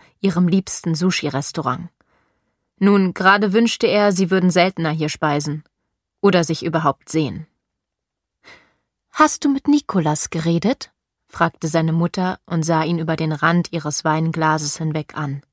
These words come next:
Das träge schwappende Blut darin hinterließ einen Film auf dem Glas. Ned roch es bis hierher. Jeder am Tisch roch es, das kühle Eisen, den süßen Duft des Lebens.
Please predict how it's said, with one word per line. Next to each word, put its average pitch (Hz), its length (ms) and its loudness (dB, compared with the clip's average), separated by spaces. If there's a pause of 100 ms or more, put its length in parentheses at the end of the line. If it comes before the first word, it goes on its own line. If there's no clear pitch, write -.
(1160)
Das 160 200 -2
träge 196 440 0
schwappende 165 520 -2
Blut 185 400 -2
darin 156 280 -2
hinterließ 170 580 -4
einen 156 300 -4
Film 180 400 0
auf 143 180 -6
dem 160 200 -8
Glas. 143 500 -6 (800)
Ned 185 400 -2
roch 143 160 -6
es 156 120 -8
bis 156 200 -6
hierher. 156 580 -6 (880)
Jeder 226 320 4
am 139 160 -6
Tisch - 320 -6
roch 139 160 -2
es, - 400 -10
das - 240 -8
kühle 165 380 -2
Eisen, 156 420 -2 (480)
den 170 160 4
süßen 180 460 0
Duft - 340 -4
des - 180 -8
Lebens. 151 560 -6